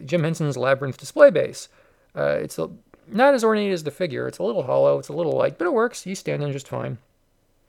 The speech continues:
Getting the mask into his hand took a little bit of effort, but it fits, and it's snug once it goes in there.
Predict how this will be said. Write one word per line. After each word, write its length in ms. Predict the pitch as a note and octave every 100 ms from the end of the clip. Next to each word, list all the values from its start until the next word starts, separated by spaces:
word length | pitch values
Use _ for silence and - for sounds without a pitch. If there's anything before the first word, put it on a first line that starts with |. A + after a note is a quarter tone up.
| _ - _ -
Getting 300 | G#3+ G3 E3+
the 180 | E3+
mask 460 | D3+ D3+ F3 - - _ _ _ -
into 200 | E3 E3
his 140 | E3
hand 240 | E3 E3+ D#3
took 100 | D#3
a 60 |
little 280 | D3+ A#3 B3
bit 120 | F#3
of 100 | D3
effort, 380 | C3+ - C#3+ - - _ -
but 120 | E3
it 100 | D#3
fits, 340 | C#3+ C#3 -
and 220 | - D3 D3
it's 140 | -
snug 280 | - D3 C3
once 200 | C3+ C3+
it 100 | B2+
goes 160 | A#2+
in 160 | D3 C3+
there. 220 | - -